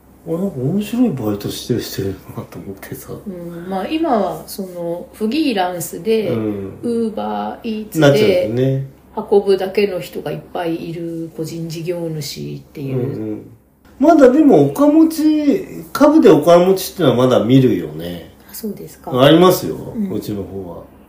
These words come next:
Speaker 1: は。あ、そうそう。だからそこの、あの、会社で頼んでるうなぎ屋さんも、もう取りに行かなくちゃいけないんだよね。
Speaker 2: ああ。
Speaker 1: あの、よ-、要するに予約して取りに行くのは、あの、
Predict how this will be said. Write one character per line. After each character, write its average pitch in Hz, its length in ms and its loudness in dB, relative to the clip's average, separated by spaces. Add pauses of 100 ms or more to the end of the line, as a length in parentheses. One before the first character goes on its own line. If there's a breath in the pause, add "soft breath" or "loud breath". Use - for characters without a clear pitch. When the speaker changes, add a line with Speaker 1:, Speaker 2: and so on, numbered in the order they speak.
(720)
Speaker 1:
は。 151 120 8
あ、 151 40 8
そ 180 140 6
う 160 40 0
そ 156 160 0
う。 - 20 -8
だ 190 80 4
か 180 80 6
ら 165 60 -2
そ 196 100 -2
こ 202 80 0
の、 202 300 0 (540 soft breath)
あ 185 180 -6
の、 170 160 -2
会 208 180 2
社 208 100 -2
で 202 120 4
頼 202 160 0
ん 190 320 2
で 127 120 0
る 127 340 0
う 117 120 -6
な 127 140 2
ぎ 131 100 0
屋 127 60 2
さ 131 160 -6
ん 123 100 -4
も、 127 140 -2
も 110 280 -6
う 135 60 -6 (220)
取 208 180 0
り 139 80 2
に 107 60 -4
行 101 60 -10
か 98 60 -8
な 95 80 -8
く - 80 -16
ち - 100 -16
ゃ - 20 -14
い - 40 -16
け - 100 -20
な 90 80 -18
い - 20 -20
ん 85 140 -20
だ 78 80 -20
よ 78 40 -20
ね。 87 320 -20 (180)
Speaker 2:
あ 156 280 -18 (760)
あ。 - 40 -12
Speaker 1:
あ 160 40 -6
の、 175 200 2
よ-、 196 340 8
要 190 120 6
す 175 80 -2
る 156 60 0
に 147 60 4
予 190 60 8
約 233 320 6
し - 120 -2
て 202 120 6
取 214 220 4
り 151 80 6
に 127 60 6
行 - 60 -2
く 147 80 2
の 143 120 6
は、 120 480 4
あ 113 60 2
の、 104 220 -2